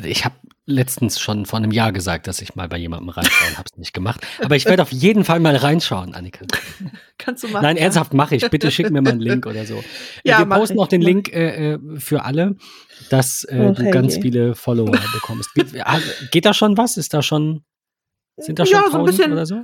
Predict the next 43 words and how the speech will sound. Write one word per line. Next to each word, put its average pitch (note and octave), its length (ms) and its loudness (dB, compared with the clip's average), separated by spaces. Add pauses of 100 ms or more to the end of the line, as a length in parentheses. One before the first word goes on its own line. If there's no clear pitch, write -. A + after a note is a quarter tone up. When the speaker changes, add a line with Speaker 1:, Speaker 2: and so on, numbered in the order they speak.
(140)
Speaker 2:
bisschen, D4 400 -4
pff, - 280 0 (340)
so - 200 0
ein G#3+ 40 0
Speaker 1:
Nein, - 0 -
Speaker 2:
bisschen A3 360 2
Speaker 1:
Spaß. D3+ 280 -4
Speaker 2:
sind G3 240 -2
wir. F3+ 160 -4 (220)
Also A3 140 4
ich A3+ 80 -2
mach B3+ 160 4
das C4 160 0
erst G#3+ 200 2
seit G#3 220 0
zwei G3 240 0
Wochen F#3+ 200 -4
oder F#3 200 -2
drei, F3 360 -6
ne? G#3+ 260 -4
Also, F#3 380 -2 (460)
so, G#3+ 240 -2
also G#3 180 2
ich A3+ 140 0
hab C#4+ 160 -2
halt B3 240 0 (320)
quasi, A#3+ 280 2
ich B3+ 60 0
hab B3+ 120 0
mir A#3+ 80 0
überlegt, A3+ 400 2
okay, A3 240 -2
will A3 100 4
ich A3+ 100 -2
jetzt A3 180 -2
wirklich G#3 220 0
einen G#3 60 0
drei F#3+ 160 0
D G3 120 4
Drucker G3 340 -4
haben G#3 220 2
oder E3+ 180 0
nicht? D4+ 360 2